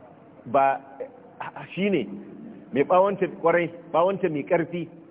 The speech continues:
to wani lokaci suna ɓare ɓawon sai su rinka sayar da shi. A rinka sayar da shi.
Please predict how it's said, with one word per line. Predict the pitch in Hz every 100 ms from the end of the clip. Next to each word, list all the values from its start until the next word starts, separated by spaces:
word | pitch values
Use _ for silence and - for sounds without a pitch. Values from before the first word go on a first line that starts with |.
| - - - -
to | 139 135 143 143
wani | 147 175
lokaci | 190 180 147 147
suna | 185 160
ɓare | - 160 180 160
ɓawon | 160 160 156 139
sai | 160
su | 147
rinka | 143 139
sayar | - 143 135
da | 131
shi. | - - - - _ _ _ _ _ _ -
A | 123
rinka | 156 151 151
sayar | 156 147
da | 135
shi. | - 110